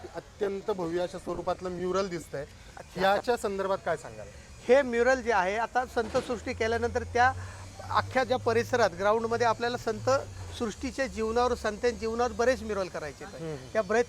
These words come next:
Speaker 2: त्रेचाळीस म्युरलपैकी हे एक म्युरल आहे, जे, ह्याची लांबी आहे त्रेचाळीस फूट, उंची आहे सहा फूट.
Speaker 1: ओके.
Speaker 2: हे मला तर असं वाटतं की महाराष्ट्रात सगळ्यात मोठं ब्रॉन्झचं एवढं मोठं शिल्प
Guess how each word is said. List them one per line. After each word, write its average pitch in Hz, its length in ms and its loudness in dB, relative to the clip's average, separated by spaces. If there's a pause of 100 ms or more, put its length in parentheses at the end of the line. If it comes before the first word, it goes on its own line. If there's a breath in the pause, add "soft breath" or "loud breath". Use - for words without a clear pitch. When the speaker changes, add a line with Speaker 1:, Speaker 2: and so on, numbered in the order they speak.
Speaker 2:
त्रेचाळीस 254 560 4
म्युरलपैकी 226 540 0
हे 196 180 2
एक 240 180 6
म्युरल 196 260 -4
आहे, 185 280 -4
जे, 226 180 -2 (320 loud breath)
ह्याची 233 340 -4
लांबी 220 280 2
आहे 220 160 0
त्रेचाळीस 233 520 -4
फूट, 165 200 -12 (160)
उंची 208 280 -6
आहे 240 220 2
सहा 202 260 2
फूट. - 180 -6 (240)
Speaker 1:
ओके. 117 380 -4
Speaker 2:
हे 294 80 2 (120)
मला 220 280 4
तर 269 140 0
असं 240 240 2
वाटतं 226 280 0
की 233 120 -2
महाराष्ट्रात 220 400 2
सगळ्यात 226 340 0 (100)
मोठं 233 180 -2 (100)
ब्रॉन्झचं 214 420 -4
एवढं 208 260 -2
मोठं 214 340 -12
शिल्प - 320 -10